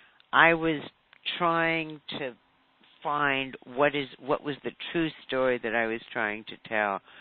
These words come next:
but I had to start with all the material that I could pull together and put down on the page. It's kind of the same, uh, it's kind of the same when you're looking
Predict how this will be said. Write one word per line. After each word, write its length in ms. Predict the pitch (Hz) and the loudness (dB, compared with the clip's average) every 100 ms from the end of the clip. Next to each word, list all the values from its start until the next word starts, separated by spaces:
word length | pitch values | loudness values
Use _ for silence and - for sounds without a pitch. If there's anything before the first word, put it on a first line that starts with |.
| - - - - | -20 -20 -20 -2
but 120 | 135 | 2
I 120 | 131 135 | 4 2
had 260 | 143 143 - | 2 -2 -2
to 200 | 135 - | -10 -10
start 280 | - 131 113 | -6 -4 -4
with 120 | 139 120 - _ - | -4 -6 -8 _ -16
all 440 | 147 147 139 135 123 | -6 -4 -2 0 -2
the 80 | 107 | -6
material 720 | 98 - 110 95 87 85 85 - - _ | -10 -6 -4 -4 -6 -12 -16 -18 -20 _
that 120 | 120 92 | -8 -6
I 120 | 98 - | -6 -8
could 140 | 104 - _ _ _ - | -12 -14 _ _ _ -2
pull 200 | 147 127 | 2 4
together 460 | - 113 107 107 110 | 2 -4 -4 -4 -8
and 200 | 107 107 | -10 -10
put 180 | 120 - | -10 -6
down 180 | 117 110 | -6 -6
on 140 | 104 | -8
the 60 | 98 | -10
page. 160 | 113 - - - - _ - | -12 -12 -20 -20 -20 _ -2
It's 140 | 277 - - | -2 -2 -10
kind 320 | - 320 359 330 | -2 0 0 -4
of 100 | 285 | -6
the 120 | 269 269 - | -8 -12 -8
same, 480 | 302 302 277 269 254 - _ _ _ _ _ _ _ _ | -6 -6 -6 -8 -12 -16 _ _ _ _ _ _ _ _
uh, 320 | 202 226 208 208 | -2 4 6 6
it's 140 | 214 - - | 2 -4 -4
kind 200 | 320 359 | -2 0
of 80 | 294 | -2
the 140 | 233 - | -4 -2
same 400 | 254 254 240 226 - | 0 0 -2 -8 -4
when 240 | 202 208 | -2 0
you're 140 | 214 196 | 0 0
looking 480 | 208 - 240 220 | -2 -2 -4 -6